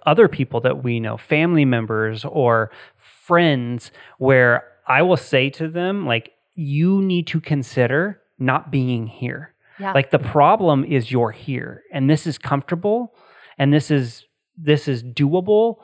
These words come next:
Speaker 1: and you, you don't either lean on your spouse, or you don't rely on God, or you, you just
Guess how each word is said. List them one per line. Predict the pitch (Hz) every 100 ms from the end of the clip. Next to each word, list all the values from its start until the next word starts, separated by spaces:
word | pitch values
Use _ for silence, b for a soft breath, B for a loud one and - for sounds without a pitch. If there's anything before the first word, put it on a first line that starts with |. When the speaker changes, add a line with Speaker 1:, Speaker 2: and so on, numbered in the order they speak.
| B B B -
Speaker 1:
and | 147 135 127 120 117 - _
you, | 156 131 131 143 165 160 160 - _ _ _ _
you | 151 139 165 175 160 _ _ 147 123
don't | 143 143 147 - _ _ _
either | 170 135 123
lean | 120 135 143
on | 131
your | 113
spouse, | 110 - 196 190 190 -
or | 147 131
you | 131 165
don't | 165 156 - 143
rely | 131 127 110 110
on | 113 117
God, | 120 190 180 170
or | 170 139
you, | 120 143 190 190
you | 160 202
just | 202 196 -